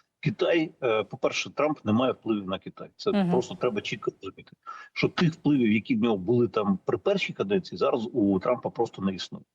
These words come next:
Speaker 2: Мгм.
Speaker 1: Е, і Китай дуже чітко демонструє, що якщо ви хочете нас тиснути нафтою, ми на вас будемо тиснути рідкісноземельними металами, а це критичний удар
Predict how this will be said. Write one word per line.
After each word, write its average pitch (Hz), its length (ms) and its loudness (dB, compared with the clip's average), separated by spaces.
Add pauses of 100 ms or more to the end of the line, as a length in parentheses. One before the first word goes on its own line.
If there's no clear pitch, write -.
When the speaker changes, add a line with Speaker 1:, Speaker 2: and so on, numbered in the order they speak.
(260)
Speaker 2:
Мгм. 185 240 0 (100)
Speaker 1:
Е, 104 200 2
і 160 200 4
Китай 175 540 2
дуже 123 220 2
чітко 104 280 -2
демонструє, 104 520 -2
що - 180 -4
якщо 123 640 2
ви 117 80 2
хочете - 340 -2
нас 117 220 0
тиснути - 380 -2
нафтою, 160 340 0
ми 117 80 4
на 127 60 2
вас 113 160 2
будемо 107 220 -6
тиснути - 380 -2
рідкісноземельними 107 720 -2
металами, 113 460 2 (440)
а 117 100 2
це 160 240 2
критичний 135 640 0
удар 123 260 2